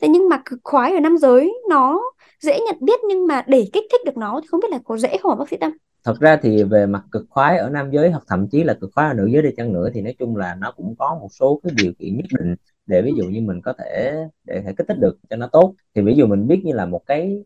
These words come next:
Speaker 2: quá trình mà xuất tinh thông thường của người nam thì nó sẽ có từng cái giai đoạn cụ thể. Về mặt giai đoạn khái quát chung thì nó tương đối là giống nhau.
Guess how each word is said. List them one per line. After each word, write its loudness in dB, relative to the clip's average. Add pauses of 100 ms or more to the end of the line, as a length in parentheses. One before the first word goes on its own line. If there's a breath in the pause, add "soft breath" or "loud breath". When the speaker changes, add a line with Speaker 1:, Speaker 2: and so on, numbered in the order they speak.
Speaker 2:
quá 0
trình -2
mà -6
xuất -6
tinh 0
thông -8
thường -4
của -8
người -6
nam -6
thì -8
nó -4
sẽ -10
có 0
từng 2
cái -4
giai -2
đoạn -8
cụ -8
thể. -2 (120)
Về 6
mặt 0
giai 2
đoạn -2 (180)
khái 4
quát 4
chung 0
thì -8
nó -6 (200)
tương 4
đối 4
là 0
giống -2
nhau. -2